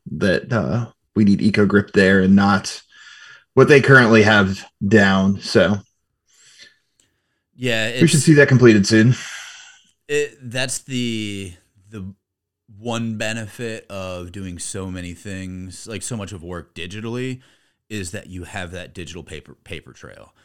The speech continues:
Speaker 2: You, whether it's a text message or it's an email or whatever, but like Matt's saying, there's this one part at the end of the bar. I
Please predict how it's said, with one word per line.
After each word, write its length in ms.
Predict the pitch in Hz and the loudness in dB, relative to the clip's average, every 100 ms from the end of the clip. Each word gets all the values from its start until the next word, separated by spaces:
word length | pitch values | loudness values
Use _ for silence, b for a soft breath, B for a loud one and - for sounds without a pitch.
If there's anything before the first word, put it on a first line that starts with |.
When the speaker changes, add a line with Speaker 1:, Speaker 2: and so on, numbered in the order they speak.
| _ _ | _ _
Speaker 2:
You, 200 | 95 95 | -14 -12
whether 280 | 101 101 95 | -10 -8 -8
it's 120 | 78 | -12
a 40 | 85 | -10
text 300 | 110 95 98 | -10 -10 -10
message 380 | 80 95 85 | -12 -12 -12
or 180 | 92 90 | -14 -14
it's 100 | 85 | -14
an 100 | 90 - | -14 -14
email 640 | 90 90 85 85 82 82 | -12 -12 -12 -12 -14 -16
or 160 | 85 85 | -18 -18
whatever, 800 | 80 76 95 95 90 90 80 78 | -18 -20 -16 -12 -10 -12 -12 -16
but 240 | 85 85 | -16 -14
like 200 | 90 87 | -14 -14
Matt's 300 | 95 85 - | -14 -16 -14
saying, 260 | - 87 85 | -12 -12 -12
there's 180 | 85 - | -14 -14
this 180 | 95 - | -14 -12
one 300 | 98 95 87 | -12 -10 -12
part 360 | - 95 82 | -12 -14 -14
at 100 | - - | -16 -18
the 100 | 85 | -16
end 100 | 87 | -14
of 60 | |
the 80 | 90 | -12
bar. 440 | 92 90 76 71 b b b b b _ _ _ | -10 -10 -12 -16 b b b b b _ _ _
I 600 | 101 104 110 107 107 107 | -6 -4 -4 -4 -6 -10